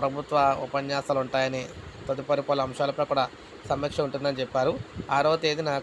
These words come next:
కలెక్టర్లు, ఎస్పీలతో సంయుక్త సమావేశం ఉంటుందని సీఎస్ నీరబ్ కుమార్ అయితే ప్రసాద్ తెలిపారు.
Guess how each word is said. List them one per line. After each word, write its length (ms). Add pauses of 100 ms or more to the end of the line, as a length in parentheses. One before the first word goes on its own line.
కలెక్టర్లు, 440 (160)
ఎస్పీలతో 460 (100)
సంయుక్త 440
సమావేశం 400
ఉంటుందని 380 (520)
సీఎస్ 360 (100)
నీరబ్ 340
కుమార్ 260
అయితే 220
ప్రసాద్ 280
తెలిపారు. 320